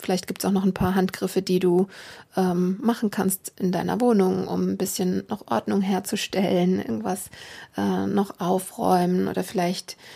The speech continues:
ähm, Dinge noch entsorgen, die du schon die ganze Zeit entsorgen wolltest. Also all das hat heute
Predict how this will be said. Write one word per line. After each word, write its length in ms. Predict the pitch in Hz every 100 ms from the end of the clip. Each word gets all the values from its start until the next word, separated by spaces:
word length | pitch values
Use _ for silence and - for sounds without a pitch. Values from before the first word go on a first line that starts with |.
| - _
ähm, 320 | - 202 202 196
Dinge 260 | 196 202
noch 160 | 190 190
entsorgen, 880 | 190 185 - 196 190 190 185 190 190
die 100 | 190
du 100 | 185
schon 200 | 208 185
die 60 |
ganze 240 | 190 180 -
Zeit 240 | - -
entsorgen 440 | - - - -
wolltest. 640 | 196 240 233 208 196 - - _ _ _ - -
Also 240 | 185 -
all 220 | - 180
das 440 | 180 208 247 - - _
hat 360 | - 185 185 - - -
heute 560 | 190 165 165 185 165